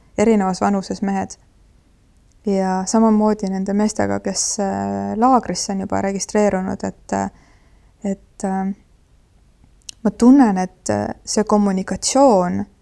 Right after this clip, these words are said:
naiste poolt meestele praeguses hetkes on kuidagi väga oluline. Ja, ja nii palju toimub igasuguseid, äh, naiste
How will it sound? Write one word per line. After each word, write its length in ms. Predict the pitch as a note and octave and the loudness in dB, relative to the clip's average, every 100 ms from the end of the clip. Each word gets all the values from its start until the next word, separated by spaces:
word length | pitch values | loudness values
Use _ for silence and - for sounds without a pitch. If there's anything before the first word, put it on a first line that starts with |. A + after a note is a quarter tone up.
| _ _ _ _ _ _ _ _ _ _ - | _ _ _ _ _ _ _ _ _ _ 0
naiste 460 | G#3+ A#3 C#4 A3 G3 | 4 4 4 2 2
poolt 640 | G#3 G#3 G3 - - - _ _ _ _ - | 4 2 2 -8 -12 -12 _ _ _ _ 0
meestele 760 | G#3+ B3+ B3 - F#3 F#3+ G#3 - _ _ _ _ - | 4 4 2 0 0 0 -2 -6 _ _ _ _ 0
praeguses 760 | A3 G#3+ G3 - G3 - - _ _ _ - | 2 2 0 -6 -6 -6 -8 _ _ _ -6
hetkes 400 | G#3+ - G3 G3+ | -6 -2 -4 -2
on 100 | F#3 | -4
kuidagi 360 | G3+ G3+ F#3+ | -4 -2 -2
väga 220 | G3 G#3+ G3+ | -2 2 4
oluline. 540 | G#3 F#3 F3 E3+ F#3 - _ _ _ _ _ _ _ _ _ _ _ - | 4 2 0 -2 -6 -8 _ _ _ _ _ _ _ _ _ _ _ -6
Ja, 280 | G3 G3 F#3+ F#3 F#3 F#3+ G3+ G#3 _ _ _ _ _ _ - | -2 -2 -2 -4 -4 -4 -4 -6 _ _ _ _ _ _ -6
ja 100 | G3+ | 2
nii 120 | A3 A3 | 2 4
palju 280 | A#3 A#3 F#3+ | 4 4 4
toimub 360 | G3+ G3+ G3 | 2 2 0
igasuguseid, 920 | G3 G3 F#3+ G3 F#3+ - G3 G3 - G#3 | -2 -2 -4 -6 -6 -4 -4 -6 -8 -6
äh, 220 | G2+ G#3 - _ _ _ _ _ _ _ _ | -4 -6 -10 _ _ _ _ _ _ _ _
naiste 500 | G3 G#3 G3+ - - | 0 2 2 -2 -2